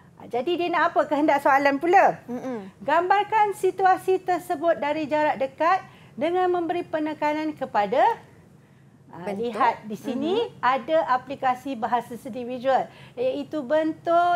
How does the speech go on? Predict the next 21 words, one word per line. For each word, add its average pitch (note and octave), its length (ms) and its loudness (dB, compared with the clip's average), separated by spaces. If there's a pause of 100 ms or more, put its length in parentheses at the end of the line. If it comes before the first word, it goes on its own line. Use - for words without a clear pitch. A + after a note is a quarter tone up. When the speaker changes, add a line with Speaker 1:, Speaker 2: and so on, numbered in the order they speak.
(100)
Speaker 1:
jalinan, E4 840 -2
ruang. C#4 640 0 (380)
Ah, A3 80 -16
ini C#4 160 -4
bahasa C#4 340 -2
seni B3 240 -10
visual, G#3 340 -6
ya. C#4 180 2 (380)
Dan D#4 360 2
suasana. A3 1000 0 (460)
Okey, A3+ 300 0 (200)
Speaker 2:
Mm-hmm. A3+ 200 -12
Speaker 1:
mari D#4+ 540 2
kita D#4 260 -6
lihat, D4 800 0 (920)
ah, F#3 280 -12
aras G#4 380 2
rendah, C#4+ 360 -2
jawapan D#4 460 2
aras A#3+ 300 -4
rendah. F#3+ 340 -10